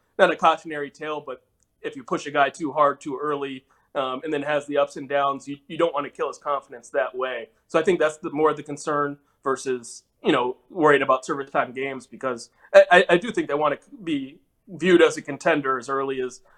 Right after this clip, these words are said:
um, if they're not next year, twenty twenty-five at the latest. But I, I think they're looking at next year as a year, if the starting pitchers can take a step forward, as, okay, with this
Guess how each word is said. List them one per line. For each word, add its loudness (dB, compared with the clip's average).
um, -4
if -4
they're -4
not -2
next -2
year, -6
twenty -10
twenty-five 0
at -16
the -10
latest. -4
But -4
I, -4
I 0
think 2
they're 0
looking -2
at -10
next -4
year -8
as -18
a -20
year, -6
if -2
the -6
starting 0
pitchers -8
can -12
take 0
a -2
step 2
forward, 0
as, -10
okay, 0
with -8
this -6